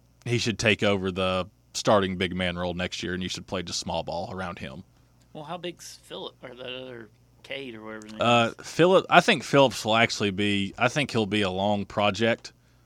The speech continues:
Speaker 1: for Rick Barnes in Tennessee. Uh, he got bumped down to a three-star. He's been hurt.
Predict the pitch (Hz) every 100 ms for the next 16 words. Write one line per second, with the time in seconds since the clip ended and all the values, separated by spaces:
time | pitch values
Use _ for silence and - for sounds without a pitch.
0 | _ - 120 117 110 117 110 113 117 120
1 | 110 107 127 120 - 123 123 107 _ _
2 | _ _ _ - 92 98 120 104 123 113
3 | 117 113 117 104 104 101 - 104 101 90
4 | 87 95 110 98 110 104 98 -